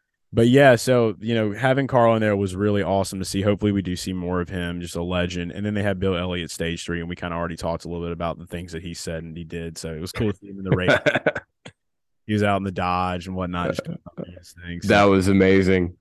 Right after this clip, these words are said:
Speaker 2: That
Speaker 1: Yeah.
Speaker 2: was, that was vintage. I
Speaker 1: It
Speaker 2: love
Speaker 1: was
Speaker 2: that.
Speaker 1: it was cool too, because, like, I love Chase Elliott's throwback this week. You know, I love the fact they brought out the Evernham nine.
Speaker 2: One best in show.
Speaker 1: Yeah, and, and I think that it, and I think it was deserving because it's just simplistic and it meant
Speaker 2: Mm-hmm.
Speaker 1: something.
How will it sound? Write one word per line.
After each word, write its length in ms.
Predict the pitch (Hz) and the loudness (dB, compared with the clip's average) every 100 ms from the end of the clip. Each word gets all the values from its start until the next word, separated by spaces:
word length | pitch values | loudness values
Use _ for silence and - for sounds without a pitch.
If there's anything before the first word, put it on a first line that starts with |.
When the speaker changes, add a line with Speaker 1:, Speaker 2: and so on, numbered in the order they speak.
| - | -2
Speaker 2:
That 140 | 107 104 | 4 6
Speaker 1:
Yeah. 60 | |
Speaker 2:
was, 300 | 98 92 - - _ | 6 4 -2 -12 _
that 220 | - 101 92 | -2 2 2
was 180 | 85 87 | 0 0
vintage. 720 | 92 90 - 95 95 - - _ - | 2 0 -2 -4 -4 -8 -16 _ 0
I 100 | - | 4
Speaker 1:
It 80 | 101 | 4
Speaker 2:
love 100 | 98 | 4
Speaker 1:
was 80 | 90 | 4
Speaker 2:
that. 300 | 90 80 - - - - | 2 2 -2 -14 -14 -4
Speaker 1:
it 60 | |
was 200 | 185 208 | 0 0
cool 300 | - 214 208 | 0 0 0
too, 240 | - 208 180 | 0 0 2
because, 300 | 123 131 120 | 2 2 0
like, 80 | 107 | 2
I 100 | 135 | 2
love 320 | 147 120 117 | 4 4 2
Chase 300 | 120 104 101 | -2 -2 -2
Elliott's 340 | 101 92 - | -2 -2 -4
throwback 480 | 95 98 92 80 65 | -2 0 0 -2 -6
this 260 | 58 82 - | -8 -10 -8
week. 340 | 69 60 - | -10 -10 -10
You 60 | 92 | -6
know, 80 | 92 | -4
I 60 | |
love 280 | 92 95 92 | -2 -2 -2
the 60 | 92 | -4
fact 260 | 95 90 | -4 -4
they 60 | 90 | -4
brought 200 | 85 90 | -2 -2
out 120 | 85 | -2
the 80 | - | -4
Evernham 480 | 90 90 92 87 85 | -6 -6 -6 -8 -6
nine. 400 | 85 85 85 90 | -4 -4 -2 2
Speaker 2:
One 220 | 117 120 | 4 4
best 300 | 113 113 - | 4 2 2
in 80 | 120 | 2
show. 520 | 107 113 135 147 - - _ _ _ _ 127 | 4 4 4 4 0 -8 _ _ _ _ 2
Speaker 1:
Yeah, 160 | 143 | 4
and, 240 | 123 131 139 | 6 2 2
and 180 | 139 | 2
I 80 | 135 | 2
think 320 | 135 170 175 | 2 -4 -2
that 160 | 151 135 | 0 0
it, 260 | 104 120 104 | 0 -4 0
and 120 | 120 | -2
I 80 | 120 | 0
think 180 | 151 | -2
it 80 | 147 | -2
was 120 | 131 | -2
deserving 520 | 117 110 104 95 92 92 | 0 2 2 2 -4 -6
because 260 | - 98 | -6 -6
it's 140 | 90 - | -6 -8
just 240 | 92 - | -8 -6
simplistic 680 | 101 90 110 107 - 110 - | -6 -6 -6 -4 -2 -4 -4
and 100 | 101 | -10
it 120 | 95 | -10
meant 260 | 92 98 92 | -2 0 2
Speaker 2:
Mm-hmm. 140 | 87 | 0
Speaker 1:
something. 120 | 80 | -4